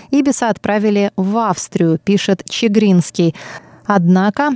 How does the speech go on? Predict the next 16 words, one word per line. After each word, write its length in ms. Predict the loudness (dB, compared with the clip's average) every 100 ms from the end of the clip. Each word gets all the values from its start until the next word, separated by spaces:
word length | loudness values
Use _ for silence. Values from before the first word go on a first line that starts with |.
| 0
это 220 | 0 0
сообщение 680 | -2 -4 -2 -2 0 0 0
не 240 | 0 0 0
соответствует 880 | -2 -2 -2 -2 -2 -2 0 0 -2
выявленным 880 | 0 2 2 2 2 2 2 2 0
фактам. 760 | -6 -6 -2 -2 -2 0 0 0
Во-первых, 680 | -2 0 0 0 0 0 -2
корвет 400 | -2 -2 0 0
«Аскольд» 480 | -2 -4 -2 -2 0
вышел 460 | 0 0 -2 0 0
из 120 | 0
Йокогамы 640 | 0 0 -2 0 2 2
в 60 | 2
Европу 680 | 2 2 0 0 0 0
восьмого 520 | 0 -2 -2 -2 0 0
января 720 | 2 2 2 0 0 0 -2